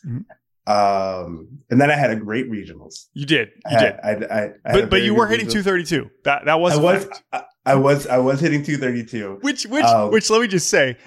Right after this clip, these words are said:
Speaker 1: and I'm saying this because I love you and because we're gonna make a lot of jokes over the next ten minutes.
Speaker 2: Mm-hmm.
Speaker 1: In D three, two thirty-two might as well be one thirty-two.
Speaker 2: There is no reason I should have been hitting two thirty-two.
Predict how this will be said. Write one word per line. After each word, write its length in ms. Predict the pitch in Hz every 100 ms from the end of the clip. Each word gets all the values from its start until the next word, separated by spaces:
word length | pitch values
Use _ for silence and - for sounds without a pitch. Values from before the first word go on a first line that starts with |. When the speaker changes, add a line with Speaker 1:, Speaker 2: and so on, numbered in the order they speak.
| -
Speaker 1:
and 120 | 143
I'm 220 | 143 127
saying 300 | 110 185 165
this 140 | 135 -
because 500 | 131 - 127 - - _ _
I 100 | 127
love 260 | 123 131 127
you 120 | 127
and 100 | 117
because 280 | 110 127 107
we're 100 | 117
gonna 140 | 120
make 160 | 120 120
a 80 | 123
lot 140 | 113
of 60 | 104
jokes 280 | 127 143 127
over 140 | 120
the 80 | 117
next 180 | 120 -
ten 160 | 127
minutes. 320 | 117 117 - - _ _ _ _
Speaker 2:
Mm-hmm. 220 | 104 101 - - - -
Speaker 1:
In 180 | 180 143
D 160 | 269
three, 640 | 269 175 220 170 131 110 _ _ _ _ _ -
two 180 | 226 233
thirty-two 480 | 226 190 156 180 160
might 160 | 151 143
as 100 | 131
well 80 |
be 100 | 123
one 200 | 117 110
thirty-two. 440 | 104 104 95 - - _ _ _ _
Speaker 2:
There 320 | 165 147 190 208
is 120 | 147
no 260 | 139 139 147
reason 380 | 127 123 117
I 80 | 110
should 160 | 113 107
have 100 | 101
been 80 | 107
hitting 220 | 104 101
two 160 | 110 104
thirty-two. 560 | 95 95 92 98 -